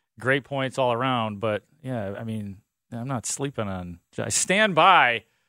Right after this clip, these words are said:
Jed Hoyer and the decisions of putting this team together and bringing in Cody Bellinger. But good point by you that if he's not down for that time that he was with the injury, and it took him a little while when he came off the injured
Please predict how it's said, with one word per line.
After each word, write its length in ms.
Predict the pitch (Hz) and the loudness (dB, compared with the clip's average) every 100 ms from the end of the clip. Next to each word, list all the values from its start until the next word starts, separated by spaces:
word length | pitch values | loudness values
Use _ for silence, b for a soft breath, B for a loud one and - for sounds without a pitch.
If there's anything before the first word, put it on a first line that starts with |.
| _ - | _ -4
Jed 260 | 151 151 | 2 2
Hoyer 400 | 123 156 143 123 | 2 2 2 2
and 80 | 120 | -2
the 60 | 113 | -4
decisions 580 | 110 - 147 127 139 113 | -6 -2 -2 -2 -4 -6
of 60 | |
putting 220 | - 131 123 | -4 -4 -2
this 120 | 113 | -4
team 160 | - 117 | -6 -2
together 420 | 107 131 131 127 | 6 6 8 4
and 260 | 120 110 98 | 2 -2 -2
bringing 400 | 107 127 123 127 | -2 0 0 0
in 160 | 123 | 0
Cody 240 | - 120 110 | 2 2 4
Bellinger. 300 | 117 120 104 | 4 4 0
But 120 | 113 | 6
good 140 | 220 | 6
point 240 | - 247 190 | 6 0 2
by 100 | 120 | 0
you 400 | 104 123 82 80 | 0 -4 -6 -6
that 240 | 98 101 - b b b b | -2 -2 -2 b b b b
if 100 | 120 | -2
he's 140 | 113 | -2
not 540 | 104 127 165 139 113 107 | 0 2 2 -2 -10 -2
down 640 | 123 120 120 117 101 87 _ _ _ - | 2 2 0 -2 -6 -10 _ _ _ -2
for 140 | 127 | 2
that 240 | 113 113 | 4 2
time 320 | - 131 127 120 | 0 0 2 2
that 120 | 107 | 2
he 80 | 104 | 0
was 340 | 98 110 104 | 2 4 2
with 140 | 95 92 | 0 -4
the 140 | 98 | -2
injury, 320 | 110 101 92 | -2 -2 -2
and 80 | 98 | -2
it 80 | 117 | 0
took 140 | 285 403 | 0 4
him 60 | |
a 40 | 403 | 6
little 260 | 262 190 | 8 6
while 760 | 131 135 147 156 147 127 117 101 _ _ _ - | 8 8 8 6 6 4 2 -2 _ _ _ -4
when 100 | 135 | -2
he 80 | 139 | 0
came 280 | - 151 139 - | 0 0 0 2
off 320 | 143 170 - | 4 4 2
the 160 | 147 | -2
injured 600 | 131 139 120 123 110 101 | 0 0 0 2 2 0